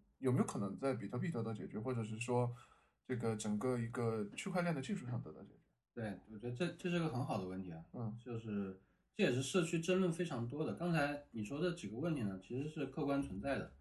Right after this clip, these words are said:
Speaker 1: 嗯。
Speaker 2: 就是比如说有的矿池它的，它很大。呃，我，我稍微解释一下什么是矿池。
Speaker 1: 嗯哼。
Speaker 2: 就是比特币里面你要做一个矿工是很简单的，你只要下载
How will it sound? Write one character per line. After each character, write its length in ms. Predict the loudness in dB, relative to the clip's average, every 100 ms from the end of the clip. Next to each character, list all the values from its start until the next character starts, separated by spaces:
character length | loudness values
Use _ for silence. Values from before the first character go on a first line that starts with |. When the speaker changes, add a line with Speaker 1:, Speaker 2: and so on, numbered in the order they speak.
| -12
Speaker 1:
嗯。 220 | -8 -6 -6 -10
Speaker 2:
就 120 | -8 -4
是 300 | 2 2 2 -4 -10
比 80 | -4
如 80 | 2
说 320 | 4 4 2
有 140 | -2
的 80 | -2
矿 260 | 0 2 4
池 240 | 2 -2
它 140 | -2 -2
的， 300 | 0 0 -2 -20 _ _ _
它 120 | -4
很 120 | -4
大。 280 | -2 -2 -4 -14 _ _ _ _ _ _ _ _ -6
呃， 200 | -4 0
我， 180 | 2 2
我 80 | 2
稍 160 | 4
微 120 | 4
解 160 | 2 0
释 140 | 0
一 40 | 2
下 120 | 2
什 100 | 2
么 120 | 0
是 60 | -2
矿 280 | 2 2 2
池。 260 | -6 -10 -12 -6
Speaker 1:
嗯 120 | -4
哼。 240 | -2 -4 -6 _ _ _ _ _
Speaker 2:
就 100 | 4
是 260 | 6 4 -2 -6
比 100 | 4
特 140 | 6
币 140 | 6 8
里 100 | 6
面 240 | 6 4
你 60 | 4
要 260 | 6 4
做 260 | 2 0 0
一 120 | 0
个 440 | 0 2 2 0 -6 _ _ _ _ _ -2
矿 160 | 2
工 300 | 6 4 4 -4 _ _
是 120 | -4
很 160 | 2 4
简 140 | 2
单 160 | 0 -2
的， 80 |
你 100 | -2
只 60 | 0
要 100 | 0
下 160 | 0 0
载 360 | 0 -2 -8